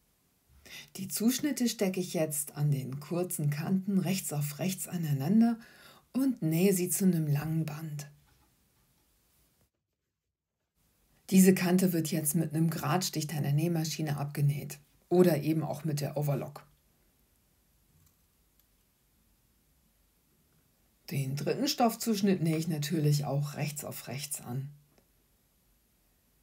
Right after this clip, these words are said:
Hier nähe ich übrigens so, dass man die Symbole und Farben auf der Webkante noch sieht. Das gefällt mir einfach immer so gut.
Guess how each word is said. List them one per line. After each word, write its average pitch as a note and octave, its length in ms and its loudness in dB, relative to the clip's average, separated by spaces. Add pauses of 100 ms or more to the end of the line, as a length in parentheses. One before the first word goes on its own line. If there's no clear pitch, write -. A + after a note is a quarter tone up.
(280)
Hier F3+ 240 4
nähe G3 200 8
ich G3 100 2
übrigens F#3 480 2
so, F#3 320 2 (240)
dass D3 180 0
man D#3 220 2
die D3+ 220 2
Symbole D#3+ 460 2
und D#3 140 -4
Farben F#3 460 -4
auf D3 140 -4
der D3 180 -4
Webkante C#3+ 480 -2
noch B2+ 180 -6
sieht. - 380 -10 (400)
Das C#3 180 -6
gefällt D3 340 -4
mir D3 100 -2
einfach C#3+ 240 -4
immer C3+ 160 -2
so D3 140 0
gut. C#3+ 340 -4